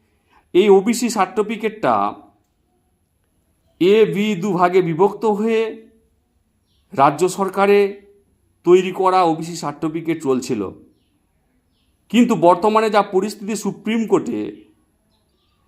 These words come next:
এই সুপ্রিম কোর্টের মামলাটাকে কিন্তু শুনানির জন্য কোনোভাবেই তদবির রাজ্য সরকার করছে বলে মনে হয় না।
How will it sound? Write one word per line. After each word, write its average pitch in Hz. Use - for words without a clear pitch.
এই 247
সুপ্রিম 233
কোর্টের 233
মামলাটাকে 196
কিন্তু 208
শুনানির 170
জন্য 160
কোনোভাবেই 170
তদবির 160
রাজ্য 135
সরকার 135
করছে 127
বলে 123
মনে 135
হয় 101
না। 90